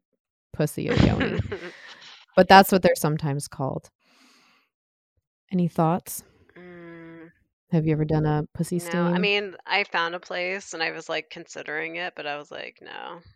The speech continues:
Speaker 2: I'm good." I've had friends that have done
Speaker 1: Mm.
Speaker 2: it and they seemed excited at the time, but I just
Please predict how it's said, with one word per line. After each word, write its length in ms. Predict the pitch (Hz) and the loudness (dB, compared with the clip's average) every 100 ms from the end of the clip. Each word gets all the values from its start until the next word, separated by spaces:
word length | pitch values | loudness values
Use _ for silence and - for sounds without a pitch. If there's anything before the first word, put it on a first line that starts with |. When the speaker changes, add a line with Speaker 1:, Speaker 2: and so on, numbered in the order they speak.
| - | -20
Speaker 2:
I'm 120 | 82 | -20
good." 380 | - - 151 175 - _ - | -18 -14 -14 -16 -20 _ -6
I've 140 | 180 190 | -6 0
had 240 | 202 185 160 _ | 2 2 -2 _
friends 280 | 156 170 170 | -2 -2 -2
that 100 | 143 | -8
have 140 | 143 | -6
done 180 | 165 151 | -2 0
Speaker 1:
Mm. 80 | 147 | 0
Speaker 2:
it 180 | 143 147 | -4 -8
and 260 | 160 147 - _ _ - | -14 -16 -20 _ _ -16
they 160 | 156 151 | -14 -14
seemed 300 | 160 151 - | -16 -16 -16
excited 400 | - - 147 - | -10 -8 -8 -12
at 100 | - | -16
the 60 | |
time, 320 | - 156 156 156 | -16 -14 -14 -12
but 260 | - - - | -14 -12 -10
I 120 | 156 | -10
just 260 | - - | -12 -20